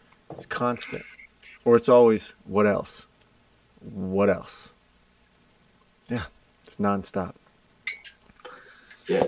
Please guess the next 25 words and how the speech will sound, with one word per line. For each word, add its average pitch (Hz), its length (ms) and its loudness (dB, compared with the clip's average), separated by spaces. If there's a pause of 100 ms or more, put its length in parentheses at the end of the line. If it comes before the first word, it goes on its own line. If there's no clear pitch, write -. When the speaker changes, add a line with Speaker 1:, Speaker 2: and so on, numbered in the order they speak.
(140)
Speaker 2:
it's, - 340 0 (680)
it's 113 180 4
a 110 80 4
very 156 520 0
weird 180 520 2
time 147 500 -2 (320)
when 175 160 -2
they 165 180 0
can 170 160 -4
go, 151 300 0 (1700)
"I 104 160 2
understand 120 440 6
what 107 120 8
I'm 104 100 4
feeling, 85 500 -2 (280)
but 98 120 6
also 107 760 2
I 95 80 0
can 92 160 -8
relate 87 680 4 (1160)
that 196 180 2
to 104 80 6
a - 60 4
previous 113 600 4
feeling, 90 460 0